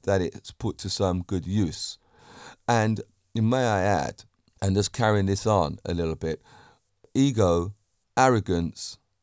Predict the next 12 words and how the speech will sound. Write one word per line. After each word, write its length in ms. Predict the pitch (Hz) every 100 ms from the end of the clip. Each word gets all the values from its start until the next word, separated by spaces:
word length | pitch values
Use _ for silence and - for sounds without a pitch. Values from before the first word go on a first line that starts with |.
| _ -
and 420 | 107 101 98 98
what's 200 | 101 104
the 60 | 98
first 280 | 110 95 -
one 140 | 87
I 40 | 85
mentioned? 520 | 87 80 98 87 -
Um, 160 | 98 95
being 220 | 104 113
selfish, 560 | 101 107 95 - - - -
right? 300 | 107 135 127
Being 300 | 123 135